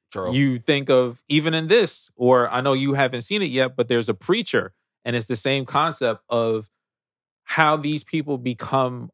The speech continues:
Speaker 2: even worse versions of themselves in a world that rules no longer exist.
Speaker 1: I mean,
Speaker 2: And
Speaker 1: shit.
Speaker 2: how terrifying these people become. 'Cause
Speaker 1: I mean, sh-
Speaker 2: Negan,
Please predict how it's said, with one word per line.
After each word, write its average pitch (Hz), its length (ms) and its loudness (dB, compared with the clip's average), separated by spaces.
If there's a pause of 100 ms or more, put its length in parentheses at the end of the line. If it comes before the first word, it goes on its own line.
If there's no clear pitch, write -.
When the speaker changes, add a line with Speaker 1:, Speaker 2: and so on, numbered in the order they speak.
(280)
Speaker 2:
even 151 380 0
worse 123 300 2
versions 110 440 -2
of 107 60 -4
themselves 107 680 -2
in 117 120 -6
a 107 100 0
world 107 520 2
that 104 220 -2
rules 101 380 -6
no 98 140 -10
longer 98 340 -8
exist. 98 320 -8
Speaker 1:
I 170 40 -6
mean, 175 140 0
Speaker 2:
And - 80 -2
Speaker 1:
shit. - 80 -2
Speaker 2:
how 143 340 4 (220)
terrifying 131 880 2 (240)
these 131 160 -2
people 127 280 -2
become. 110 420 -4
'Cause 123 140 2
Speaker 1:
I - 40 0
mean, 151 140 2
sh- 247 180 2
Speaker 2:
Negan, 156 280 0